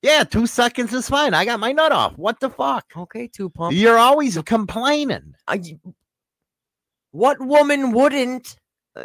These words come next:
Speaker 1: you
Speaker 2: When
Speaker 1: got your toy to use.
Speaker 2: I'm sorry, but sex is for two, not just one. Party of two. Party of two, people. Party of two.
Speaker 1: Not last time I checked, anyway.
Speaker 2: Dude, it ain't all about you.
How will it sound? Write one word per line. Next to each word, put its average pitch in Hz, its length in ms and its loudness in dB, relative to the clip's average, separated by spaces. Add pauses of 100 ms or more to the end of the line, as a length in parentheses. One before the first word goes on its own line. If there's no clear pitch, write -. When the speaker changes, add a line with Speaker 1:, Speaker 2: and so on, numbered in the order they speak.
Speaker 1:
you 214 200 4
Speaker 2:
When 233 80 6
Speaker 1:
got 277 200 6
your 277 140 4
toy 330 380 6
to 262 80 -2
use. 156 280 -2
Speaker 2:
I'm 185 280 0
sorry, 190 800 0
but 147 580 -2
sex - 340 -10
is 139 160 -12
for 139 100 -6
two, 127 420 -8
not 104 240 -8
just - 240 -12
one. 254 400 -12
Party 196 300 0
of 277 100 -6
two. 285 580 4 (140)
Party 226 240 2
of 277 100 -8
two, 226 260 -2
people. 170 520 -2 (160)
Party 151 320 -4
of 147 200 -4 (340)
two. 107 440 -8 (380)
Speaker 1:
Not 120 200 -12
last 160 260 -4
time 135 240 -4
I 196 140 -6
checked, 85 400 -14
anyway. 92 380 -10 (160)
Speaker 2:
Dude, 226 280 6
it 208 80 0
ain't 196 220 0
all 185 160 2
about 185 380 0
you. 151 280 -6